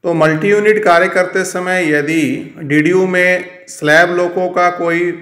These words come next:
transient fault message मिल रहा हो तो उसके लिए भी सबसे पहले हम लोग throttle को ज़ीरो करते हैं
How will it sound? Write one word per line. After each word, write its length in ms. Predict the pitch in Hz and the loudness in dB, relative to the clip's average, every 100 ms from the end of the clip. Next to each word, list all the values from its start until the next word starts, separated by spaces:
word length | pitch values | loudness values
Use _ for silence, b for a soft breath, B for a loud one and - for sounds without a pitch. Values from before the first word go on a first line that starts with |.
| - _ _ _ - | -16 _ _ _ -2
transient 560 | 160 160 170 180 180 | 0 2 2 2 0
fault 340 | 156 151 156 - - | 0 0 0 -10 -6
message 380 | 151 147 180 170 | -2 0 -2 0
मिल 200 | 156 175 | 0 4
रहा 120 | 180 | 4
हो 160 | 151 143 185 - - _ _ _ _ _ _ _ _ | 2 -2 -8 -14 -20 _ _ _ _ _ _ _ _
तो 100 | 170 | 2
उसके 320 | 175 175 214 | 2 2 2
लिए 180 | 214 214 | 4 4
भी 140 | 208 214 | 4 0
सबसे 340 | 185 165 190 | 0 -2 -4
पहले 280 | 185 180 180 | -2 -2 0
हम 180 | 165 170 | -2 -2
लोग 200 | 175 180 | -4 -4
throttle 380 | - 147 147 180 | 0 0 2 0
को 280 | 185 185 185 | 0 0 0
ज़ीरो 320 | 156 147 156 175 | -2 0 0 2
करते 340 | 175 175 196 | 0 2 2
हैं 220 | 180 135 | 2 -2